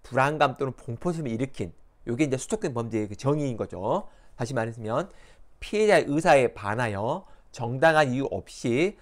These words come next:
정보통신망을 이용하여 피해자에게 글과 말을 도달하게 하여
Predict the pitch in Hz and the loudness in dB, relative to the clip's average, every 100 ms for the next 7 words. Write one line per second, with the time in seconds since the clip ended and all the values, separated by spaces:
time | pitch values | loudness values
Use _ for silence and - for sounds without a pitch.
0 | - - - 120 135 170 175 165 170 151 | -20 -18 -10 -2 2 2 0 -6 -4 0
1 | 139 135 - 123 139 127 123 120 160 190 | 0 0 -2 -2 0 0 0 2 2 -2
2 | - - 208 196 185 147 113 123 175 - | -12 -6 4 4 6 4 4 0 0 -4
3 | - - 127 127 143 170 156 95 104 120 | -20 -12 -4 -2 4 8 8 8 4 6
4 | 160 170 - 131 151 180 151 127 120 117 | 4 0 -4 -2 6 8 8 6 0 2
5 | 156 117 | 2 2